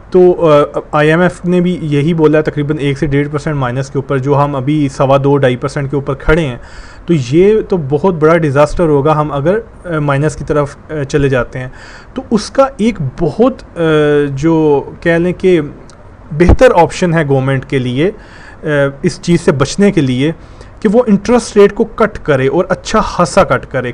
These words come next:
कम से कम दो परसेंट। अब एक परसेंट जब interest rate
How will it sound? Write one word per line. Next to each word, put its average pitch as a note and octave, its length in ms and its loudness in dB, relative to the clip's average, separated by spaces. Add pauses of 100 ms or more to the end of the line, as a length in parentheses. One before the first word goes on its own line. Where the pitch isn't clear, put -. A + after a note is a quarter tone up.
कम F#3+ 220 2
से F#3+ 200 -2
कम F3 360 0
दो D3 240 4
परसेंट। C#3 380 -4 (380)
अब G#3 180 2 (400)
एक A#3+ 260 4
परसेंट C4+ 320 2
जब B3+ 160 6
interest A3 400 2
rate B3 160 2